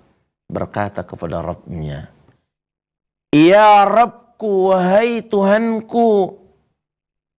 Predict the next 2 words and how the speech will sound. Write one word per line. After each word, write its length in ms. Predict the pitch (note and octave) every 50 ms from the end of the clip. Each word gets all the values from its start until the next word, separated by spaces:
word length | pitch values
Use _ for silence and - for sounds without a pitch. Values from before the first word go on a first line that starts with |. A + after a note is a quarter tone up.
| _ _ _ _ _ _ _ _ _ _ _ _ _ _ _ _ _ _ E3+
inna 560 | F#3 A3+ B3 A#3+ A#3 A3+ G#3+ G#3 G3+ G3 F#3+
qaumi, 1040 | - - A3+ B3 B3 B3 A#3+ A#3+ A#3 A#3 B3 B3 B3+ B3+ B3+ B3+ B3 A#3+ A#3 -